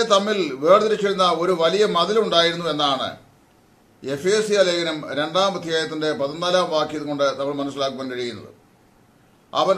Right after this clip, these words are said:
ക്രൂശിന്മേൽ വെച്ച് ശത്രുത്വം ഇല്ലാതെയാക്കി വേർപാടിന്റെ നടിച്ചുവർ ഇടിച്ചു കളഞ്ഞു എന്ന് അപ്പോസ്തലനോട് പറയുന്നു.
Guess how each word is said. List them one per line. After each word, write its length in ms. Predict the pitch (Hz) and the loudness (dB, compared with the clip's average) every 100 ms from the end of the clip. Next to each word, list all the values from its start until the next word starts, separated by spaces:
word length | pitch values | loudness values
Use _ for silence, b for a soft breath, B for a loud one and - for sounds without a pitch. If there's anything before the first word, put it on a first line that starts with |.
| 156 | -2
ക്രൂശിന്മേൽ 640 | 180 233 226 226 226 226 196 | -2 -2 -4 -4 0 0 2
വെച്ച് 260 | 190 196 165 127 120 | 0 2 0 0 -2
ശത്രുത്വം 500 | 165 165 208 208 202 175 | -2 0 -2 -2 -6 -2
ഇല്ലാതെയാക്കി 640 | 170 180 175 160 156 131 113 - - _ _ _ _ _ _ _ _ 123 139 | 0 2 2 0 -2 -4 -8 -12 -20 _ _ _ _ _ _ _ _ -6 2
വേർപാടിന്റെ 800 | 190 240 240 247 226 226 202 180 143 147 | 4 4 4 4 4 2 2 2 2 -2
നടിച്ചുവർ 540 | 185 220 - 220 185 165 160 | -2 -2 0 2 2 2 -2
ഇടിച്ചു 260 | 185 202 196 | -4 -2 0
കളഞ്ഞു 280 | 170 170 165 156 165 | 0 -2 -6 -6 -6
എന്ന് 140 | 170 156 | -2 -4
അപ്പോസ്തലനോട് 480 | 139 170 170 147 127 | -4 -6 -6 -6 -6
പറയുന്നു. 360 | 131 127 104 | -6 -6 -10